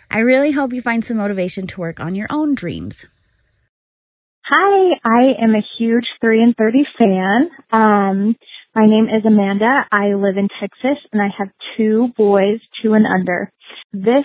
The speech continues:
Speaker 2: is how I make time for personal reading. I usually read a book a week, and many of my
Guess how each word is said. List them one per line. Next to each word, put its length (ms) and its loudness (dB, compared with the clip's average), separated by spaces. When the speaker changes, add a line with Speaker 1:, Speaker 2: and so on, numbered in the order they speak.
Speaker 2:
is 140 -6
how 240 -4
I 380 -4
make 220 -4
time 340 -8
for 140 -12
personal 340 -6
reading. 480 2
I 60 0
usually 340 0
read 180 2
a 120 0
book 160 -2
a 60 0
week, 400 -6
and 160 -2
many 220 0
of 80 -4
my 120 2